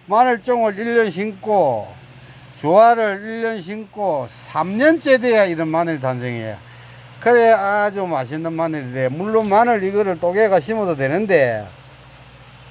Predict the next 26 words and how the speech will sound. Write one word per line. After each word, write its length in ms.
그러면 460
병도 340
많이 240
달 280
들고, 760
쪽수도 520
이거면 420
지금 220
이래 340
하나, 600
둘, 720
셋, 880
넷, 500
다섯, 320
여섯 240
개가 220
안 140
되고 240
뭐 200
열 280
개 200
되고 460
상품 460
가치가 340
안 160
좋아. 400